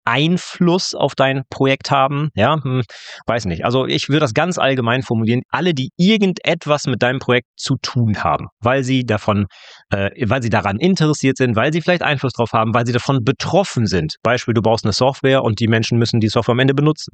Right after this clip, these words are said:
Werden sie natürlich davon betroffen, ja? Aber, und ich fasse das gleich schon mal weiter, auch alles, woran man vielleicht nicht offensichtlich denkt. Zum Beispiel, wenn du dein I-T-Projekt hier in Deutschland umsetzt,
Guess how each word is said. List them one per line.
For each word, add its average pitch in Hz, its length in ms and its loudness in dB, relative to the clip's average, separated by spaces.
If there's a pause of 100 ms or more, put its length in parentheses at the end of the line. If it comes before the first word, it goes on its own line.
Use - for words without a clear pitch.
Werden 90 180 0
sie 101 40 2
natürlich 107 260 0
davon 113 400 0
betroffen, - 480 -4
ja? 135 200 0 (580)
Aber, 165 400 2
und 139 100 -2
ich 120 100 -6
fasse 151 220 0
das 131 80 2
gleich 135 180 0
schon 139 120 -2
mal 107 80 2
weiter, 117 380 2
auch 156 260 0
alles, 175 260 2
woran 151 200 0
man 165 100 0
vielleicht - 240 0
nicht 196 240 0 (360)
offensichtlich 160 840 0
denkt. 87 300 -2
Zum 185 280 2
Beispiel, 156 580 0
wenn 135 140 2
du 160 80 2
dein 143 260 2
I-T-Projekt 131 540 -2
hier 139 160 2
in 123 100 0
Deutschland 135 520 0
umsetzt, 92 440 0